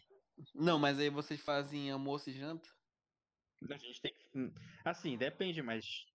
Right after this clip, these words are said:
Speaker 2: alguns dias a gente não faz janta porque não tem comida o suficiente. Mas aí, quando tem, a gente faz.
Speaker 1: Não, aqui a gente faz a macarronada no almoço justamente pra sobrar pra janta.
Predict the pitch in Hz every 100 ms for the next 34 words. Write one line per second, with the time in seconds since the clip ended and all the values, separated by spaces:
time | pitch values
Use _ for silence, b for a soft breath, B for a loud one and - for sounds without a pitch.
0 | - 117 113 139 156 139 170 180 165 165
1 | 160 156 156 160 156 147 147 185 - 170
2 | - 170 170 175 170 165 160 156 165 -
3 | 254 147 - B B B B - 98 98
4 | 110 117 117 117 127 156 226 - 151 147
5 | 156 - 147 143 208 254 - 320 208 139
6 | - - _ _ _ - 156 175 135 151
7 | 151 160 170 - 156 156 147 147 151 147
8 | 156 143 135 147 180 196 196 185 170 160
9 | 151 165 - - 190 208 202 202 196 160
10 | 185 226 214 170 147